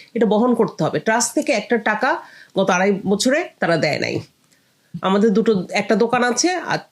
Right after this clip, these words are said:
দুটো ফ্ল্যাট আছে, এইটা মিলে পৌনে দু কোটি টাকা, পৌনে দু, দুই লাখ টাকা ভাড়া আসে। এই পৌনে দুই লাখ টাকা দিয়ে কিভাবে এরিক চলবে? তারা বলছে যে আমি নাকি এরিকের গাড়ি, বাড়ি সব নাকি দখল করে আছি।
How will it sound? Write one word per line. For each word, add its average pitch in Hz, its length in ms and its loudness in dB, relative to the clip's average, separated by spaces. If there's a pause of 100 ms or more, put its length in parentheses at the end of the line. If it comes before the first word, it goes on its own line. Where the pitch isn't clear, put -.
(180)
দুটো 185 260 2
ফ্ল্যাট 202 340 0
আছে, 247 200 0
এইটা 214 420 0
মিলে 226 320 2 (180)
পৌনে 349 200 2
দু 302 140 2
কোটি 220 220 2
টাকা, 156 380 -2 (300)
পৌনে 254 180 4
দু, 254 480 2
দুই 247 180 4
লাখ 311 220 2
টাকা 269 300 -2 (300)
ভাড়া 170 260 2
আসে। 139 260 -2 (100)
এই 202 60 -6
পৌনে 330 260 2
দুই 339 180 4
লাখ 320 200 2
টাকা 302 160 2
দিয়ে 294 200 2 (180)
কিভাবে 370 420 4
এরিক 233 240 0
চলবে? 123 380 0 (1300)
তারা 240 180 2
বলছে 254 320 0
যে 247 80 2
আমি 233 140 2
নাকি 233 200 0
এরিকের 220 300 0
গাড়ি, 190 320 2
বাড়ি 185 280 2
সব 208 240 0
নাকি 208 180 0
দখল 190 300 2
করে 147 220 0
আছি। 113 280 -8